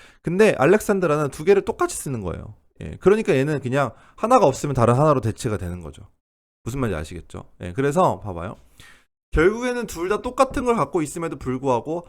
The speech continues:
한 사람은 이것을 대체제로 쓰고 있고 한 사람은 보완제로 쓰고 있죠. 그러니까 이 사례가 보여주는 건 뭐냐 하면 겨-, 사람들의 행동이 그 두 개의 상품이나 서비스 사이에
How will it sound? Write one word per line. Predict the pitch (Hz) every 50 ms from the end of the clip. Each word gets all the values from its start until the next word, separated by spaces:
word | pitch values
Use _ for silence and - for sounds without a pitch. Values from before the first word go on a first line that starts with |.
| - _ _
한 | - - 240 254 247
사람은 | 277 262 247 233 208 190 185 185 185 180 156 131
이것을 | 135 147 147 147 - 160 156 147 -
대체제로 | 139 123 120 - - - 175 147 165 151 143
쓰고 | 135 - - 147 135 117
있고 | - - - 147
한 | 147 196 196 196
사람은 | 208 208 185 165 147 147 151 147 135
보완제로 | - - 123 127 139 151 139 139 120 113
쓰고 | - - 101 90 85
있죠. | - - - 95
그러니까 | - - - 190 214 180 117 - - 127 123 104 - - _ _ _ _ _ _ _ - - - - - _ - _ _
이 | 160 175 202 208
사례가 | - 208 247 247 240 226 214 208
보여주는 | - - 143 156 180 185 180 180 170 165
건 | 147 139 110
뭐냐 | 95 95 104 110 113
하면 | 117 104 92 98 104 98 82 - - - - - - - - - - _ - - - - _ _ _ -
겨-, | - - - -
사람들의 | - 226 240 254 262 254 247 226 214 214 214 214
행동이 | 233 240 240 240 233 233 214 208 214 226 240 240 240 233 - _ _ _ _ _ _ _ _ _
그 | - - 120 113 113 117 113 113 113 113 113 110 98 - - - - _ _ - - - _ _ _ -
두 | - 160 165 185
개의 | 175 214 202 202 202
상품이나 | 196 220 226 226 - - 247 226 214 202 185 185
서비스 | 180 - 202 208 202 214 208 - - 180 175
사이에 | - - 214 196 160 123 123 120 98 92